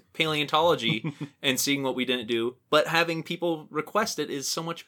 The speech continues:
Speaker 1: better.
Speaker 2: So keep these requests coming in. If there are other people, there are not a lot of people on our request list
Speaker 1: Very
Speaker 2: to
Speaker 1: true.
Speaker 2: do episodes like this.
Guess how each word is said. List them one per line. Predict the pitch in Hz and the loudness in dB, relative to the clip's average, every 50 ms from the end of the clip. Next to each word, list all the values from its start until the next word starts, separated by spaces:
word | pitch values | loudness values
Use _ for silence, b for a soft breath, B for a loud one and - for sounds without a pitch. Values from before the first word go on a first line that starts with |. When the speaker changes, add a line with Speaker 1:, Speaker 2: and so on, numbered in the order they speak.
| _ - | _ -8
Speaker 1:
better. | 160 170 - - - _ _ | -6 -6 -6 -6 -10 _ _
Speaker 2:
So | - - - 160 147 139 | -4 0 2 2 2 0
keep | - - - 196 202 214 - - | -2 -4 -2 -2 -2 -2 -2 -4
these | 214 202 196 180 180 | -4 -2 -2 -2 -2
requests | 180 175 - - 156 175 - - - - | -2 -2 0 0 0 0 -2 -4 -10 -8
coming | - - 165 165 143 143 | -6 -4 -4 -2 -2 -2
in. | 170 170 127 | 0 0 0
If | 107 - | -2 -2
there | 120 113 113 | -2 -2 0
are | 113 117 90 | 0 0 0
other | 131 135 139 156 143 | 0 0 0 0 -2
people, | - - - - - - 180 208 214 - 123 104 101 110 123 143 | -2 -4 -10 -14 -8 -6 -4 -4 -2 -2 -2 0 0 0 0 4
there | 143 131 131 | 6 6 6
are | 127 127 | 6 6
not | 135 156 226 285 | 4 2 2 0
a | |
lot | 277 269 277 277 285 | 0 0 0 -2 -2
of | 269 - | -6 -4
people | - 208 240 247 254 208 151 | -2 0 2 4 6 6 6
on | 123 113 110 110 | 6 6 4 2
our | 110 107 101 | 0 0 0
request | 101 104 - - 120 104 95 - - | -2 -4 -4 -4 -4 -4 -4 -4 -8
list | 110 92 65 - - - | -8 -8 -8 -8 -8 -4
Speaker 1:
Very | 113 113 | -4 -4
Speaker 2:
to | 113 110 | -4 -4
Speaker 1:
true. | - 135 | -4 -4
Speaker 2:
do | 117 117 110 110 | -2 -2 0 -2
episodes | 107 - 110 104 - 113 101 101 90 98 | -2 -2 -4 -6 -6 -6 -6 -6 -8 -8
like | 104 98 95 90 - - | -8 -6 -6 -8 -10 -12
this. | 98 92 95 135 202 202 - | -8 -4 -4 -2 -2 -4 -6